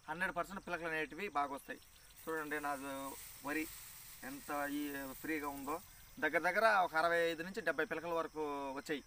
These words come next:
అలాగే రెండో దఫా వచ్చేసి పదమూడో రోజు, ఆ, పద్నాలుగు ముప్పై ఐదు పద్నాలుగు ఒక ముప్పై ఐదు కిలోలు, అలాగే యూరియా వచ్చేసి ఒక ఇరవై కిలోలు ఎకరాకి, దాంతోపాటు అప్సా ఎయిటీ ఎకరాకి రెండు వందల ఎంఎల్ కలిపి వేశాను.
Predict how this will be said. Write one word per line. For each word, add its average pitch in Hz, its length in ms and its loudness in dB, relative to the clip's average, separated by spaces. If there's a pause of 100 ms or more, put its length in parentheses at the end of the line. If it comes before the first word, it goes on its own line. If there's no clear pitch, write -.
(580)
అలాగే 185 260 4
రెండో 180 220 0
దఫా 180 240 0
వచ్చేసి 151 420 -2
పదమూడో 165 400 0
రోజు, 147 360 -2 (600)
ఆ, 139 300 -4 (160)
పద్నాలుగు 208 340 0
ముప్పై 190 200 -4
ఐదు 170 80 -4
పద్నాలుగు 151 640 -2 (500)
ఒక 139 440 0
ముప్పై 147 240 -2
ఐదు 151 80 0
కిలోలు, 160 420 0 (380)
అలాగే 185 340 0
యూరియా 190 360 -4
వచ్చేసి 170 340 -4
ఒక 202 120 -10
ఇరవై 147 240 0
కిలోలు 135 400 -4
ఎకరాకి, 139 400 -2 (400)
దాంతోపాటు 180 400 -4
అప్సా 180 240 -2
ఎయిటీ 180 200 -2
ఎకరాకి 170 400 0
రెండు 147 160 -4
వందల 143 180 -4
ఎంఎల్ 135 260 -4 (320)
కలిపి 151 180 -2
వేశాను. 143 440 -2